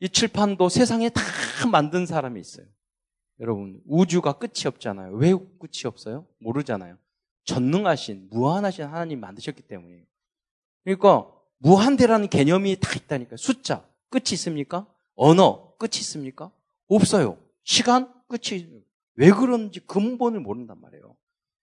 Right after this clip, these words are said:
하나님께서 전지전능하고 시와, 그러니까 공간을 초월하신 하나님이 이 우주 만물을 창조했기 때문에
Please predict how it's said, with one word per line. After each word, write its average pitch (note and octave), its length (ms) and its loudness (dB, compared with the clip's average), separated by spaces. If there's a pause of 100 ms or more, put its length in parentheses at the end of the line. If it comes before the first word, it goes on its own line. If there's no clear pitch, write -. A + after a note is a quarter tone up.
(140)
하나님께서 G3 840 -2
전지전능하고 B2+ 1000 -6
시와, D3 480 -4 (220)
그러니까 - 200 -12
공간을 C3 380 -2
초월하신 F#3 420 -6
하나님이 E3+ 640 -4 (920)
이 E3+ 160 2
우주 E3+ 240 0
만물을 D3 320 0
창조했기 D3+ 640 -8
때문에 A#2 440 -4